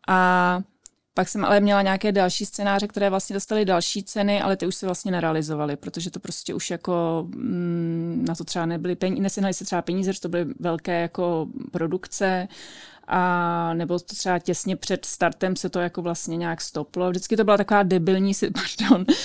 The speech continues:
taková hloupá situace, že se to prostě pak jako nedělalo, neudělalo, nenatočilo a bylo mi to vlastně pak líto a přišlo mi to vlastně spíš jako, že opravdu to píšu tak jako do, do šuplíku a už mě to nebavilo, no.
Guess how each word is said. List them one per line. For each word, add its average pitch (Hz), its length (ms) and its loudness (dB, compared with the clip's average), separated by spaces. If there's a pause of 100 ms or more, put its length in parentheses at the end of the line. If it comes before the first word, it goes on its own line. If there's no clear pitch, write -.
(140)
taková 185 280 0
hloupá 180 420 4
situace, 180 920 0
že 170 640 0 (360)
se - 160 -6
to 175 80 -4
prostě 165 260 -6
pak 196 160 -2
jako 185 180 0
nedělalo, 175 640 2
neudělalo, 185 480 4
nenatočilo 180 920 -2
a - 40 0
bylo 175 140 0
mi 170 100 -2
to 175 100 -2
vlastně 170 240 -2
pak 190 180 -2
líto 180 440 2
a - 80 2
přišlo 180 300 -4
mi 165 80 -2
to 175 100 -2
vlastně 165 320 -2
spíš - 320 -6
jako, 170 420 0
že 165 120 -2
opravdu 160 420 -2
to 175 120 -4
píšu 165 300 -6
tak - 180 -6
jako 160 340 -2
do, 160 140 -4 (100)
do 165 120 -2
šuplíku 165 560 -4
a 165 60 -2
už 160 120 -6
mě 165 100 -6
to - 80 -8
nebavilo, - 380 -8
no. - 160 -14